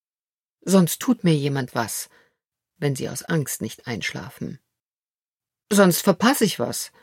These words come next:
wenn rund ums und im Bett immer Action ist. "Sonst kommen die schlimmen Erinnerungen", wenn Albträume drohen.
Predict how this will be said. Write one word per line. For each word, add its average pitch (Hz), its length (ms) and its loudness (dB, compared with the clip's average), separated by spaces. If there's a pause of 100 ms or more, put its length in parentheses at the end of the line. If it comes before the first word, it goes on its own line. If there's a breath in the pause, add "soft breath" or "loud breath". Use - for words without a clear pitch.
(600)
wenn 160 300 4
rund 156 480 4
ums 208 480 4
und 156 300 2
im 185 260 6
Bett 185 260 2
immer 160 300 4
Action - 400 -6
ist. - 420 -14 (1000)
"Sonst 190 420 6
kommen 202 220 6
die 175 100 4
schlimmen 180 300 4
Erinnerungen", 127 800 2 (560)
wenn 143 200 -2
Albträume 143 680 -4
drohen. - 540 -12